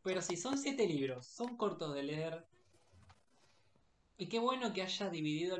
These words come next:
cada libro en dos reuniones. Qué bueno que haya hecho eso, la verdad.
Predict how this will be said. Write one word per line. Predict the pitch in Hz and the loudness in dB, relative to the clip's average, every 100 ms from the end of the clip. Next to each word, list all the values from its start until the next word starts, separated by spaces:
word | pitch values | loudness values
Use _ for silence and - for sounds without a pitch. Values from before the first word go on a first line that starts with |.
| 175 | -2
cada | 165 160 | 0 2
libro | 170 180 | 2 0
en | 160 | -2
dos | 156 156 - - - _ _ _ _ _ _ _ _ _ | -4 -6 -12 -20 -20 _ _ _ _ _ _ _ _ _
reuniones. | 143 139 135 123 117 - | -6 -4 -4 -8 -10 -10
Qué | 185 | -6
bueno | 185 196 190 185 | -2 -2 -2 -6
que | 165 | -8
haya | 156 156 | -8 -8
hecho | 147 147 | -8 -8
eso, | 127 123 123 117 - _ _ _ _ _ - | -12 -12 -16 -16 -18 _ _ _ _ _ -10
la | 127 | -8
verdad. | 123 120 117 | -6 -8 -10